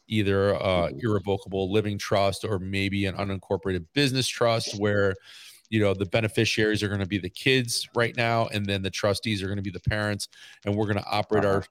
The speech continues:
Speaker 1: our, our small business through that trust." And then as the parents get older, the, the, the kids take over as trustees and their kids become
Speaker 2: Mm-hmm.
Speaker 1: beneficiaries to keep that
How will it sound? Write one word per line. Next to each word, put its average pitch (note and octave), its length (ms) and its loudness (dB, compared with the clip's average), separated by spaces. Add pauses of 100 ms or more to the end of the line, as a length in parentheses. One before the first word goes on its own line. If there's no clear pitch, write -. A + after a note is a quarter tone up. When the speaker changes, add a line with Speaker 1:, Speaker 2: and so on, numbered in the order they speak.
Speaker 1:
our, F#2+ 60 2
our F2+ 80 0
small G2+ 420 0
business G#2 500 -2 (220)
through B2+ 240 2
that A2 300 0
trust." G#2+ 500 0
And G#2+ 100 -6
then G#2 300 2 (380)
as A2 160 0
the G#2 80 -2
parents A2 360 0
get G#2+ 160 0
older, G#2+ 420 2 (100)
the, F#2 220 -6 (180)
the, - 280 -12 (140)
the G2 160 -10
kids C#3+ 320 -2
take B2+ 240 0
over B2 320 2
as A2 180 0
trustees A2+ 520 0
and G#2 180 -4
their B2 240 2
kids G2 400 -2 (320)
become G#2 300 -2
Speaker 2:
Mm-hmm. F2+ 40 -4 (160)
Speaker 1:
beneficiaries F2+ 580 -2
to G#2+ 80 -6
keep - 380 -10
that G2 300 -2